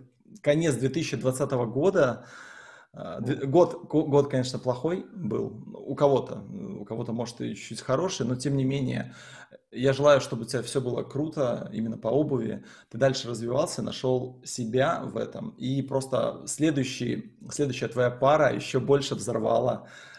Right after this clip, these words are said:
Speaker 1: не только там Instagram, да, а просто весь интернет полностью. Чтобы потом тебе, чтобы ты получил, знаешь, какое-то даже призвание своё.
Speaker 2: Посмотрим, всё своему времени. Как говорится,
Speaker 1: Да.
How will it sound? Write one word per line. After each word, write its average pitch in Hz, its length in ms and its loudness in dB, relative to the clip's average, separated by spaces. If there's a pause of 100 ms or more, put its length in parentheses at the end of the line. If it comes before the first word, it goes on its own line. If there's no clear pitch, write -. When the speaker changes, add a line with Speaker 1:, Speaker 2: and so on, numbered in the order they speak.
(160)
Speaker 1:
не 123 180 -2
только 147 400 2
там - 760 -4 (140)
Instagram, 131 680 0
да, 113 160 4
а 104 80 -2
просто 139 340 0
весь 120 340 -2
интернет - 520 -6
полностью. - 840 -12
Чтобы - 240 -14
потом 120 340 -6
тебе, - 520 -8 (540)
чтобы 127 600 0
ты 165 80 2
получил, 156 320 0
знаешь, 147 220 -2
какое-то - 360 -10
даже 113 180 -8
призвание - 640 -8 (460)
своё. 120 340 -18 (1200)
Speaker 2:
Посмотрим, 170 580 -8
всё 156 180 -4
своему 139 380 -2
времени. 123 500 -2 (140)
Как 139 200 -2
говорится, 139 380 0
Speaker 1:
Да. 117 560 -2